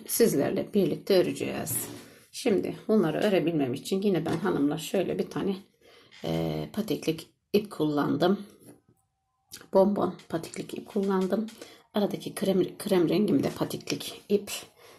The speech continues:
Siz istediğiniz ipten yapabilirsiniz. Makrome ipten örebilirsiniz. Herhangi beğendiğiniz, hoşunuza giden her ipten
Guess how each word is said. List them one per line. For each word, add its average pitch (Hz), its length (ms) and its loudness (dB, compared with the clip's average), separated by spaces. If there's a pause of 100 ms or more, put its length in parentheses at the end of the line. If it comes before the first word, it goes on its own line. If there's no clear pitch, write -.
Siz - 220 0
istediğiniz 165 640 4
ipten 190 280 -2
yapabilirsiniz. 190 800 2
Makrome 175 420 2
ipten 185 260 2
örebilirsiniz. 185 720 0
Herhangi 185 420 2
beğendiğiniz, 180 500 4
hoşunuza 202 340 0
giden 185 280 0
her 202 220 0
ipten 202 340 0